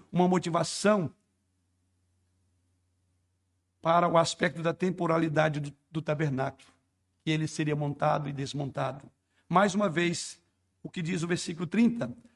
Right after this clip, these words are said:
"Levantarás o tabernáculo segundo o modelo que te foi mostrado no monte." Deus desenhou e Deus mostrou. É aquele modelo que eu te mostrei. Lembra quando Deus chamou, que o povo não pôde ir? Senão Deus haveria de matá-lo, e ali Deus tinha faz-,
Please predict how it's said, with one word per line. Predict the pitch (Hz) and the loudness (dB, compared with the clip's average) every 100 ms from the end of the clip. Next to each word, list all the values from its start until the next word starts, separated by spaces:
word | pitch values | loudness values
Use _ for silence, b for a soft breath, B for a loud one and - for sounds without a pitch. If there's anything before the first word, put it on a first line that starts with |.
| b b - | b b 0
"Levantarás | 160 208 180 202 196 185 202 269 233 | 4 6 6 4 4 6 6 6 4
o | 254 | 4
tabernáculo | 208 196 156 151 180 196 190 | 4 4 4 6 4 4 0
segundo | - 190 170 220 214 | -2 -2 2 2 4
o | |
modelo | 208 208 165 156 269 302 294 247 - - | 6 6 4 4 6 6 4 0 -6 -10
que | - 208 | 0 0
te | - 185 | 0 -6
foi | - 190 208 | 2 4 6
mostrado | 196 175 - - 170 180 170 | 4 0 -2 0 2 4 2
no | 180 | 2
monte." | 151 135 120 - - - _ _ _ _ _ _ - | 2 2 -2 -8 -16 -20 _ _ _ _ _ _ -6
Deus | 190 147 | -6 -6
desenhou | 139 175 285 226 269 175 151 117 - _ b b - | -4 0 2 4 6 6 4 0 -10 _ b b -6
e | 180 | 0
Deus | 165 208 151 | 2 2 2
mostrou. | 196 - - 165 165 156 - _ _ _ | 0 0 -2 2 2 0 -6 _ _ _
É | - | 0
aquele | 180 180 - 277 | 2 2 0 2
modelo | 262 240 160 180 185 | 4 2 2 0 0
que | |
eu | 185 | -2
te | 160 | 0
mostrei. | 185 170 165 | -2 0 0
Lembra | 175 226 | 2 2
quando | 220 214 196 | 2 2 2
Deus | 185 | 2
chamou, | 185 180 170 190 - _ _ _ - | 2 0 2 0 0 _ _ _ -6
que | |
o | 170 | -2
povo | 185 175 | 0 2
não | 175 | 2
pôde | 175 185 160 170 | 4 4 4 2
ir? | 233 247 - _ _ _ | 0 -2 -10 _ _ _
Senão | - 165 180 | -2 0 2
Deus | 160 175 | 2 2
haveria | 170 170 165 | 4 2 2
de | 170 | 0
matá-lo, | 165 165 180 214 | 0 4 4 4
e | 208 | 2
ali | 180 208 | 2 0
Deus | 226 214 - | 0 -2 -4
tinha | - 202 | -4 -4
faz-, | - 175 | -2 -4